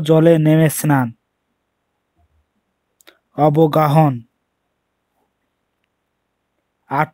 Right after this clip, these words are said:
মাসে জন্ম যার, আঠাশে,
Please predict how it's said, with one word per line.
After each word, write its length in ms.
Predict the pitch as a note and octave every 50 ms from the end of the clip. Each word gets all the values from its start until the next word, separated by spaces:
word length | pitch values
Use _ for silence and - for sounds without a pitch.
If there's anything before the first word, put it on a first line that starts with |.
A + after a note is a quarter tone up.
| - D#3
মাসে 320 | D#3 D#3 D3+ - - F3+ E3
জন্ম 320 | C#3+ D#3 D#3 D#3 D3+ D3+ D3+ D3
যার, 280 | C3+ D3 D3+ C#3 C3 B2+ B2+ - _ _ _ _ _ _ _ _ _ _ _ _ _ _ _ _ _ _ _ _ _ _ _ _ _ _ _ _ -
আঠাশে, 500 | C3+ C#3+ - E3 D3+ - - - B2